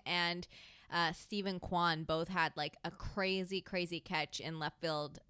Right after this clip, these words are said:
foul territory. Um, and Steven Kwan's was the, uh, M L B play of the week, which is huge for him as he, uh, is part of the Rookie of the Year conversation.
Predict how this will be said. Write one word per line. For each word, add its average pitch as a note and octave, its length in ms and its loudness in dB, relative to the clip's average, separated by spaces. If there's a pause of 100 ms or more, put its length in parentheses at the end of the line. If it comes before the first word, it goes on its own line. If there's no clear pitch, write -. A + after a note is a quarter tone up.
foul C#3+ 280 4
territory. C#3+ 800 -4 (340)
Um, D3+ 440 -2
and E3+ 160 -2
Steven A#3+ 380 4
Kwan's C4 520 6
was G#3+ 300 6
the, G3 220 4 (320)
uh, E3 360 6
M G#3+ 140 4
L B3 100 6
B C4+ 160 2
play B3 240 6
of G#3+ 100 2
the G#3 100 6
week, C#4+ 360 6
which B3+ 180 0
is G#3 160 -2
huge C4+ 340 2
for C4 140 2
him B3+ 320 4
as B3 140 -2
he, G#3 280 4 (220)
uh, F3 380 6
is F#3 180 0
part G#3 220 4
of F#3 100 2
the F#3+ 100 4
Rookie G#3 280 2
of F#3+ 60 4
the G3+ 60 4
Year G#3 180 4
conversation. G3+ 680 2